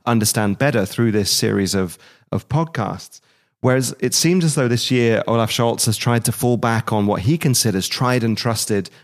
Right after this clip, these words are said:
branding for Germany as responsible, trustworthy, and so on. Yet you've pointed <laughs> very well to this track record of being exactly the opposite, in fact, of saying that,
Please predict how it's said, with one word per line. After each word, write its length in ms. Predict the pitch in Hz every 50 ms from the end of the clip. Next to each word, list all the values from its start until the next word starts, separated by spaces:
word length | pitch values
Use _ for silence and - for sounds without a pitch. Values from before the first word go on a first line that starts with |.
| _ _
branding 480 | - 123 120 123 127 120 117 110 104 101
for 120 | - -
Germany 460 | 101 92 113 113 113 117 107 98 98 98
as 160 | 101 - -
responsible, 880 | 104 - - - 123 123 120 - - - 113 92 110 107 104 104 101
trustworthy, 760 | 92 - - 131 117 110 - - 110 107 104 98 101 101 95
and 140 | 92 101 101
so 160 | - - 139
on. 140 | 113 101 90 - - - - - -
Yet 200 | - 131 120 -
you've 180 | 131 131 -
pointed 300 | - 165 160 151 156 131
<laughs> 0 |
very 200 | 107 135 - 135
well 240 | 131 117 - 147 147
to 100 | - 131
this 160 | 110 113 113 -
track 260 | - - 127 - -
record 320 | 123 123 - - 110 98
of 100 | 104 95 - - - - -
being 160 | 170 170 165
exactly 400 | 151 127 120 135 127 107 113 113
the 120 | 101 113
opposite, 460 | 135 180 - - 156 - - - -
in 120 | - 95 101
fact, 340 | - 107 - - - - -
of 80 | 95
saying 400 | - - 139 127 131 131 127 123
that, 220 | 113 107 - -